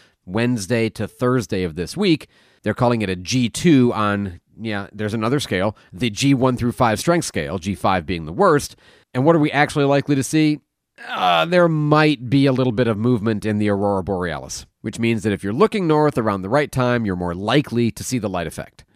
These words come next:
It probably won't have very much impact on electronics and things that you would otherwise be concerned about. One additional note. As we're seeing this multiple C M E and solar flare emitting from the sun this week,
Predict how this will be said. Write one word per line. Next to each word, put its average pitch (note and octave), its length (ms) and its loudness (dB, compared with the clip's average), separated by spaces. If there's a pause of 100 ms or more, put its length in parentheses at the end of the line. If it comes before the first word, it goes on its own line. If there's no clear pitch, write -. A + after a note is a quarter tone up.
(200)
It - 180 -8
probably D#3+ 300 4
won't B2+ 220 0
have A#2 140 2
very G#2+ 160 0
much G2+ 320 -4
impact G2+ 440 -2
on F#2+ 180 0
electronics F#2 640 -4
and F2+ 140 -12
things F#2+ 180 -8
that F2+ 100 -10
you F2+ 80 -10
would F#2 120 -4
otherwise E2+ 400 -4
be E2+ 120 -6
concerned E2 380 -8
about. C#2 300 -10 (500)
One G#3 240 0
additional F3 380 2
note. A2 240 -2 (320)
As B2 160 0
we're C3 40 0
seeing A#3 280 0
this A#2+ 180 0
multiple A2+ 380 0
C B2 240 0
M G#2 100 0
E G#2 160 -2
and G2 160 -8
solar A2+ 260 -2
flare G#2 440 -2
emitting G#2+ 420 -2
from G#2 240 -4
the G2 80 -6
sun G2 240 -4
this F2 160 -6
week, D3+ 260 0